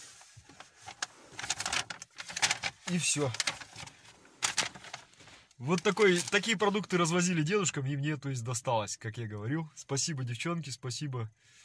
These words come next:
Лидия, спасибо, Ирина,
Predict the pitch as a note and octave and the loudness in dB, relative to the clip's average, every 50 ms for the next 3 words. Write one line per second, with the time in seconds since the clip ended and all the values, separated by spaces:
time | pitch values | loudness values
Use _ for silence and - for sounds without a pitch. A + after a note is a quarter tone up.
0 | - - - - _ _ _ _ _ _ _ _ _ _ _ _ _ _ _ _ | -20 -20 -20 -20 _ _ _ _ _ _ _ _ _ _ _ _ _ _ _ _
1 | _ _ - - G#2+ G#2 A#2+ D3+ E3 D3+ D#3 D3+ C#3+ B2+ - - A#2+ A2+ - - | _ _ -18 -10 -4 0 2 2 2 4 2 2 2 0 -2 -6 -6 -6 -4 -4
2 | A#2+ A2 A2 G#2 G2+ F#2+ F#2+ _ _ _ _ _ _ _ _ _ _ _ _ _ | -4 -4 -4 -6 -6 -10 -14 _ _ _ _ _ _ _ _ _ _ _ _ _
3 | _ _ _ _ _ _ _ _ _ _ _ _ _ _ _ _ - A#2+ A#2 A#2+ | _ _ _ _ _ _ _ _ _ _ _ _ _ _ _ _ -12 -4 0 2
4 | A#2+ C#3+ E3 F3 E3 D#3 D3 C3+ A#2 | 2 2 2 2 0 0 0 -2 -2